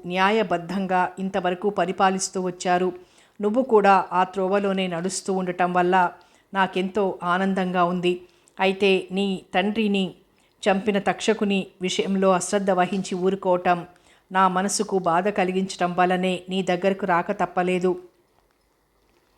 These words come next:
తక్షకుణ్ణి దండించటానికి పూనుకోమని, దానికి మార్గం సర్పయాగం చేయటమే అని గ్రహించు" అన్నాడు. ఆ మాటలు విన్న జనమేజయుడు తన తండ్రికి తక్షకునికి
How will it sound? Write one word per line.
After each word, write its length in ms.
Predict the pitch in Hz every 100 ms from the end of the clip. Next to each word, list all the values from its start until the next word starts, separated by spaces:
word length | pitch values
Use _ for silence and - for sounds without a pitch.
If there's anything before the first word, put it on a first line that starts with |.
| _ _ _ _ 202
తక్షకుణ్ణి 720 | 190 262 240 214 208 202 175 175
దండించటానికి 800 | 185 202 220 214 196 175 180 196
పూనుకోమని, 840 | - 190 196 196 185 180 180 180 - _ _ -
దానికి 340 | 196 202 196
మార్గం 500 | 190 180 190 202 190 -
సర్పయాగం 720 | - 180 - 220 208 196 190 175
చేయటమే 560 | 175 180 190 185 185 175 175
అని 200 | 185 190 180
గ్రహించు" 580 | 190 190 185 - 175 -
అన్నాడు. 440 | 180 185 180 180 180 - _ - _ -
ఆ 120 | 202
మాటలు 400 | 202 202 247 233
విన్న 340 | 202 196 180 160
జనమేజయుడు 920 | 175 190 196 202 190 185 185 185 180 180 _ _ -
తన 100 | 208
తండ్రికి 640 | 208 185 196 214 208 202 196
తక్షకునికి 760 | 165 - 208 202 190 202 190